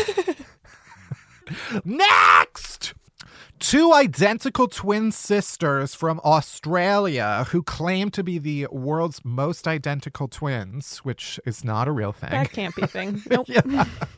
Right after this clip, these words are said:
Speaker 1: Basically, they're both currently sharing a boyfriend and they plan to marry him one day.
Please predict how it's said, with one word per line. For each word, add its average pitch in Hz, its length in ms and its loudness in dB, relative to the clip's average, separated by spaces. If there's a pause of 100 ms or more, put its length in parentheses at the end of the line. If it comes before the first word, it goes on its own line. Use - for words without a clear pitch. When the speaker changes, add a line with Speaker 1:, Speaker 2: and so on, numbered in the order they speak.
(340)
Speaker 1:
Basically, 277 400 4
they're 240 140 8
both 247 400 8
currently 208 500 6
sharing 196 760 2
a 160 120 2
boyfriend 151 640 2
and 139 120 -4
they 147 120 -2
plan 156 320 -2
to 170 100 -2
marry 170 260 2
him 165 200 0
one 127 180 -2
day. 110 320 -2